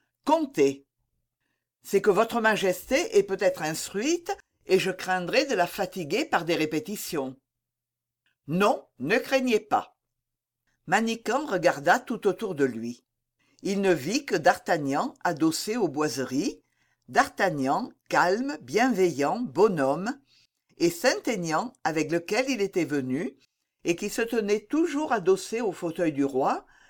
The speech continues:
avec une figure également gracieuse. Il se décida donc à parler.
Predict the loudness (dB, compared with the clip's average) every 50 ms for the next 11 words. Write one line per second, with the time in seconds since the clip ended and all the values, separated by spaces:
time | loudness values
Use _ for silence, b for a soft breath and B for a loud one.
0 | b b b b -2 0 0 0 0 -2 -4 -6 -6 -6 -6 -6 -8 -6 -4 -2
1 | -2 0 -2 -4 -6 -6 _ -4 -2 0 0 -2 -2 -2 -2 -2 -2 -2 -2 -2
2 | -2 -4 -4 -4 -6 -8 -4 -4 -4 -4 -6 -10 -14 -16 -20 _ _ _ _ _
3 | _ _ _ _ _ _ _ _ _ _ _ _ _ _ -6 -4 -4 -4 -2 -4
4 | 0 4 4 4 4 4 0 2 2 2 2 4 4 4 4 2 -2 -4 -2 0
5 | 0 -2 -2 -2 -6 -8 -8 -10 _